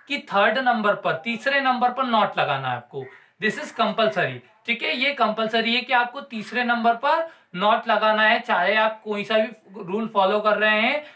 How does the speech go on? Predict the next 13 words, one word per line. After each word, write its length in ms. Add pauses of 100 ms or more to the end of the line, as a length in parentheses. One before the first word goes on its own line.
(140)
पर 100
आपको 320
तीसरे 460
number 320
पर 260
ही 220
not 300
लगाना 600 (300)
पड़ेगा। 400
ठीक 280
है, 240 (280)
तो 160
हम 460